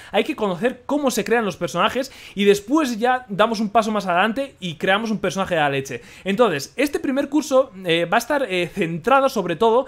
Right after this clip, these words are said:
en, en conocer cómo es el proceso completo de creación del personaje, o sea, empezando,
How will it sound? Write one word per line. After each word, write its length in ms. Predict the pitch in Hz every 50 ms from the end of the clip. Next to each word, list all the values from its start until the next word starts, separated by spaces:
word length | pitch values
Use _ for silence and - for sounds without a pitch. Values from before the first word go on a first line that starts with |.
| - - - - -
en, 260 | - 190 190 190 202 - - -
en 160 | - 190 196 196
conocer 580 | - 208 202 190 175 151 - 247 320 339 311 - -
cómo 200 | - 269 269 277
es 80 | 269
el 120 | 269 226 165
proceso 380 | 202 185 160 208 240 - -
completo 520 | 202 196 180 175 143 208 233 254 - 277 254
de 120 | 214 202
creación 420 | - 180 180 165 170 - 226 240 240
del 100 | 226 175
personaje, 460 | - 180 - 170 160 170 - - 139
o 40 | 135
sea, 120 | 156 151
empezando, 500 | 147 147 - 143 165 196 202 202 190 202